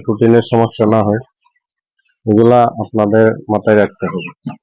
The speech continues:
ধন্যবাদ, আজকের মতো বিদায়,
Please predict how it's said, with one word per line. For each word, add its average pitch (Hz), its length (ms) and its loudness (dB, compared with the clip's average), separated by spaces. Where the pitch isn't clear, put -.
ধন্যবাদ, 123 420 2
আজকের 110 300 -4
মতো 104 280 -2
বিদায়, 110 280 4